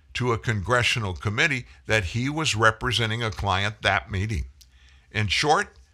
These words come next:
the evidence he lied is overwhelming. But he wasn't charged with just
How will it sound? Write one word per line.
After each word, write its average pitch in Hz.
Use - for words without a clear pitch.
the 120
evidence 160
he 147
lied 156
is 113
overwhelming. 113
But 135
he 131
wasn't 196
charged 120
with 113
just 117